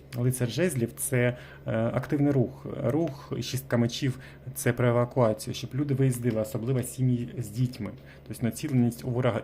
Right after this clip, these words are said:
і тут на це, е, постійна агресія, дуже багато вогню, прям великий тиск. Націленість на ресурси, знову ж таки,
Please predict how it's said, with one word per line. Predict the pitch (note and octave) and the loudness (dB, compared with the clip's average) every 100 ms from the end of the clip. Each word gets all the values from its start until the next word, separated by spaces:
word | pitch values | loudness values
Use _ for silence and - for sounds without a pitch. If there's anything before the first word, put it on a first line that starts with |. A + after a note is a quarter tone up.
| - | -6
і | |
тут | B2 C3+ C3 | -2 -2 0
на | G#2+ | -2
це, | - - A2 - - - - | -2 -4 -4 -4 -12 -16 -10
е, | G#2+ - | -8 -6
постійна | G#2+ - C#3+ B2 | -6 0 2 4
агресія, | A2 A#2 A#2 - - G2+ G2+ | 4 2 2 0 -2 -2 -2
дуже | G2+ A#2+ B2 | 0 0 2
багато | A2 A#2+ B2 | 4 4 2
вогню, | A2 G#2 A#2+ | 0 2 2
прям | - G#2+ | 2 0
великий | A2+ C#3 C3+ A2+ | 4 2 2 -2
тиск. | - A2 - - - - - - - - - - B2 | -2 -4 -4 -12 -18 -20 -20 -20 -20 -20 -20 -12 -2
Націленість | A#2 A#2+ C3 C#3 C3 C3 | 0 0 2 6 6 6
на | B2 | 4
ресурси, | C3+ C3+ C#3 A#2 - - | 4 4 2 2 0 -2
знову | A#2 B2+ B2 | 4 4 4
ж | - | 0
таки, | - A#2+ | -4 -8